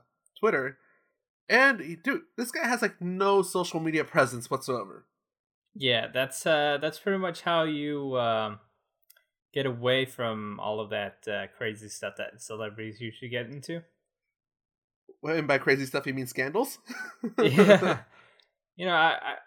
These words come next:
Speaker 2: if I was a celebrity, I, I would do the same thing, too. I mean, if, it, I think
Speaker 1: Oh.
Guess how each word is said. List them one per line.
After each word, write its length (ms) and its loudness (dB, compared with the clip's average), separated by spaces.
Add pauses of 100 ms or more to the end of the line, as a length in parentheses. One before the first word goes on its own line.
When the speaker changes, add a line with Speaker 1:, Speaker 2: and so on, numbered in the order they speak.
(180)
Speaker 2:
if 140 -6
I 100 6
was 180 -2
a 80 -6
celebrity, 800 0
I, 140 0
I 200 -4
would 180 -4 (260)
do 120 -2
the 120 -8
same 360 -8
thing, 320 -16
too. 300 -10
I 60 -4
mean, 180 -4
if, 300 -6 (680)
it, 200 -12 (280)
I 140 -4
think 100 -4
Speaker 1:
Oh. 220 -2